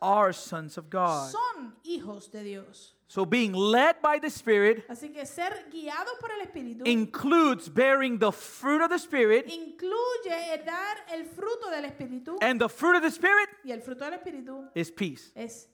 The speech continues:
Speaker 2: paz.
Speaker 1: Amen?
Speaker 2: Amén.
Speaker 1: Romans fourteen seven says,
Speaker 2: Romanos catorce diecisiete dice,
Speaker 1: remember, we're talking about God's kingdom.
Speaker 2: recuerde que hablamos del reino de Dios.
Speaker 1: For the kingdom of God is not a matter of eating or drinking, but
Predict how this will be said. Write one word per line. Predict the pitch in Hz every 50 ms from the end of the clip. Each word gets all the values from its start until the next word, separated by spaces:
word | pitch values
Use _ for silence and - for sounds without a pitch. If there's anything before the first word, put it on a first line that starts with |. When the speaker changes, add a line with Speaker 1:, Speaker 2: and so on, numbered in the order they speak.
| _ _ _
Speaker 2:
paz. | 226 208 - - - - - - - -
Speaker 1:
Amen? | 165 185 226 277 349 381 339 - - _ 233
Speaker 2:
Amén. | 226 247 277 - _
Speaker 1:
Romans | - 196 214 220 247 262 -
fourteen | - 254 247 247 - 247 233
seven | - - 240 233 233 226 -
says, | - 254 208 180 202 233 - - 254
Speaker 2:
Romanos | 254 254 254 262 277 330 320
catorce | 320 285 254 254 247 240 285 285 294 339 - - - 240 233 247 247
diecisiete | 254 269 262 254 262 269 254 - 294 302 294 254 226
dice, | 220 220 208 - 233 247
Speaker 1:
remember, | 254 - 170 208 226 214 190
we're | 185 180
talking | - 214 214 214
about | 214 214 208 196 180
God's | 208 214 214 -
kingdom. | - 240 226 202 180 170 170 180 185 - _ -
Speaker 2:
recuerde | 220 240 240 254 254 277 294 285
que | 285
hablamos | 254 247 247 254 277 302 349 359 339 -
del | 262 226 226
reino | 233 254 269 294 320 330 330 339 330 302 262
de | 254 240 240
Dios. | 262 269 254 220 214 -
Speaker 1:
For | 180 175
the | 180 -
kingdom | - 220 214 214 220 233 240
of | 240 208 208
God | 233 226 226 233
is | 214 185
not | 214 214 208
a | 202
matter | 208 202 202 190
of | 180 165
eating | 208 214 214
or | 233 220
drinking, | 180 202 208 202 175 190 214 190
but | 165 233 277 294 -